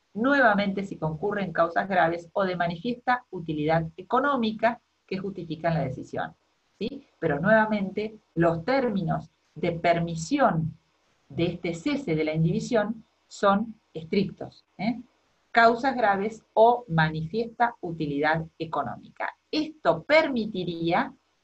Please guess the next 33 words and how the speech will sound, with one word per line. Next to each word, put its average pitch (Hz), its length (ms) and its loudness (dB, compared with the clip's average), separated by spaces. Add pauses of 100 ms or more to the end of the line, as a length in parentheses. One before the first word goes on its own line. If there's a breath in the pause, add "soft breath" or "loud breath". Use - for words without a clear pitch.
que 190 200 2
al 175 160 6
heredero 180 720 0 (320)
que 180 160 -4
se 175 100 -6
encuentra 165 540 0
limitado 165 640 2
en 247 80 0
el 190 100 -2
ejercicio 190 580 -8
de 202 100 -6
su 196 100 -6
derecho 165 640 -4 (460)
por 349 260 6
la 170 180 4
oposición 175 1080 0 (440)
a 160 120 4
la 147 180 4
partición 160 600 0
del 202 180 -6
cónyuge, 285 720 0 (400)
se 311 240 0
le 302 100 2
permita 262 640 0 (200)
este 226 300 -2
cese 240 420 0
de 226 100 4
la 220 80 4
indivisión 214 600 -2
para 180 340 2
satisfacer 143 640 -8 (280)
sus - 280 -8
derechos. - 460 -14